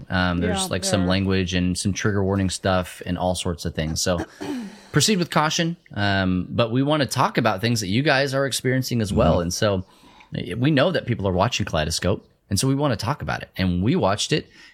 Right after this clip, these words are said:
Speaker 1: and actually pretty, pretty great. <laughs> You know, um, we're not, like, signing off on all the content, but, like, as far
Speaker 2: No.
Speaker 1: as the show is built and all that good stuff,
Speaker 3: Yep.
Speaker 1: it, it is, I think it's a step in the right direction for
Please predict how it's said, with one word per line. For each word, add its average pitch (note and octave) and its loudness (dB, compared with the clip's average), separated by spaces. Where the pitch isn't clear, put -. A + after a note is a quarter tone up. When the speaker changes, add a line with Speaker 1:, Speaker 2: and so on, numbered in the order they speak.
Speaker 1:
and A#2 2
actually F#3 0
pretty, D#3+ 0
pretty - 0
great. A2 0
<laughs> - 0
You A#2 2
know, C#3+ 2
um, G2 2
we're G#2+ 2
not, A#2+ 2
like, G#2+ 0
signing G#2 2
off G#2+ 2
on G#2 2
all G#2+ 2
the G2+ -2
content, G#2+ 0
but, F2+ 0
like, F2+ 0
as F2+ 0
far G#2+ 2
Speaker 2:
No. G#2 2
Speaker 1:
as G#2 -2
the F#2 -4
show A2+ 2
is G#2 -2
built A2+ 0
and F2+ 0
all G2+ 0
that G#2+ 0
good A2 -2
stuff, B2 -2
Speaker 3:
Yep. E2+ 2
Speaker 1:
it, A2 0
it A2 2
is, G#2+ 0
I A2 -2
think A2+ 0
it's G2+ -4
a F2+ 0
step - 0
in G#2 0
the G2+ 0
right F#2+ 2
direction F2 0
for D#2+ -2